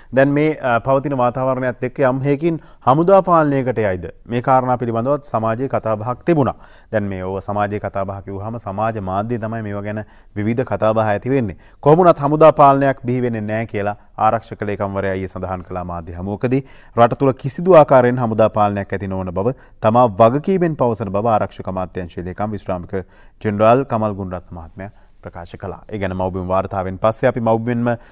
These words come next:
තවත් තොරතුරු කිහිපයක් උපුටා ගන්න බලාපොරොත්තු වෙනවා.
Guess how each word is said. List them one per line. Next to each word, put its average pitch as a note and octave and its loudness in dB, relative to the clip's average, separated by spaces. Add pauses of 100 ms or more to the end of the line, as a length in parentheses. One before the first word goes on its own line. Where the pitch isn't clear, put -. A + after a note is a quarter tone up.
(140)
තවත් C3 4
තොරතුරු D#3+ 0
කිහිපයක් D3 0
උපුටා C3 2
ගන්න A2+ 2
බලාපොරොත්තු B2+ 2
වෙනවා. F3+ 2